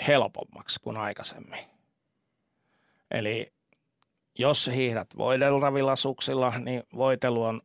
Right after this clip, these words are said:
olennaisesti yksinkertaisempaa hommaa kuin kaksikymmentä vuotta sitten. Sitten on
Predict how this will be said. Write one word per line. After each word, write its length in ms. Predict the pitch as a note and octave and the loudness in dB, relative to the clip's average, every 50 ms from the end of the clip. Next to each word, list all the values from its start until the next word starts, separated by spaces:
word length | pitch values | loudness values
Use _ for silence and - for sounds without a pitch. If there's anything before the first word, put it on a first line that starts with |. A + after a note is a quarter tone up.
| _ _ _ - | _ _ _ 0
olennaisesti 800 | C3 C#3 C#3+ C#3+ C#3 B2+ A#2+ A2+ G2+ G#2+ A#2+ A#2+ - - - | 4 6 6 6 6 4 4 2 0 -2 -6 -8 -6 -2 -2
yksinkertaisempaa 1040 | A2+ A2+ - - A#2+ A2 G#2 - A2 G#2+ - - A#2 A#2+ B2 A#2+ A2+ - - G#2 G#2+ | -2 -2 0 -2 -2 -2 -2 -2 -4 -6 -6 -10 -12 -10 -10 -10 -10 -6 -4 -4 -2
hommaa 400 | A2 A#2+ A2 G#2+ A2 A2+ A2 A#2 | -2 -4 -4 -4 -4 -6 -6 -6
kuin 140 | - D2+ - - | -6 -8 -8 -8
kaksikymmentä 540 | - - - - - - C3+ C3 - C3 B2 | -8 -8 -6 -8 -6 -6 -4 -2 -2 -2 -2
vuotta 300 | B2+ B2 - - - A#2+ | -2 -6 -6 -6 -8 -6
sitten. 500 | - - A2+ - _ - - A#2+ - - _ _ | -6 -8 -8 -12 _ -12 -12 -12 -12 -16 _ _
Sitten 420 | - - - D3 C3+ - - C#3 C3+ | -6 -2 -2 -2 0 2 2 2 4
on 200 | B2+ A#2+ A2 | 2 0 0